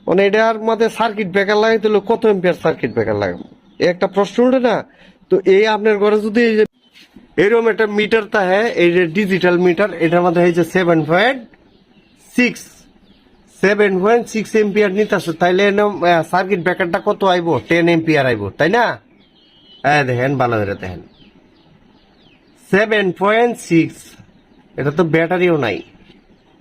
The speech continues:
এটা ব্যাটারি নেই, ব্যাটারি লাফাইতেছে। সেভেন পয়েন্ট সিক্স অ্যাম্পিয়ার, এই যে আজকে তারিখ উঠছে চার তারিখ, ভোল্টেজটা দেখি,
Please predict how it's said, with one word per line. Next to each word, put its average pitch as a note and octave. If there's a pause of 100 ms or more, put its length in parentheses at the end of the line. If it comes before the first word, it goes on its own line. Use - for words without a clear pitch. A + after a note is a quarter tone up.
(880)
এটা A#2
ব্যাটারি A#2
নেই, F2+ (1000)
ব্যাটারি A#2 (260)
লাফাইতেছে। A#2+ (140)
সেভেন F#3 (100)
পয়েন্ট F#3+
সিক্স F#3
অ্যাম্পিয়ার, F#3+ (360)
এই C#3
যে E3
আজকে D#3
তারিখ D3+
উঠছে D#3+
চার D#3+
তারিখ, E3 (1800)
ভোল্টেজটা D#3+
দেখি, F3